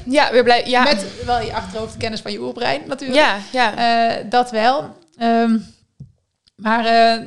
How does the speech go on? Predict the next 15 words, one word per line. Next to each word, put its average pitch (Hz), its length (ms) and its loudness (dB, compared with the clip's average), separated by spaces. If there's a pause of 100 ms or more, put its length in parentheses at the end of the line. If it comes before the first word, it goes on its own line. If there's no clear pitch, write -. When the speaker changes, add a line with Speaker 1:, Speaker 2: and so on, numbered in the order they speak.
(320)
Speaker 2:
ja, 247 140 2
dan, 240 240 0
als 254 160 0
ik 233 140 -8
dan 247 100 0
bijvoorbeeld 233 320 -2
met 233 160 -4
kerst, 277 360 -4
dan, 196 180 -8
dan 190 120 -8
denk 196 180 -8
ik 214 100 -12
van, 208 140 -6
nou, 196 320 -2 (200)
eh, 226 160 -2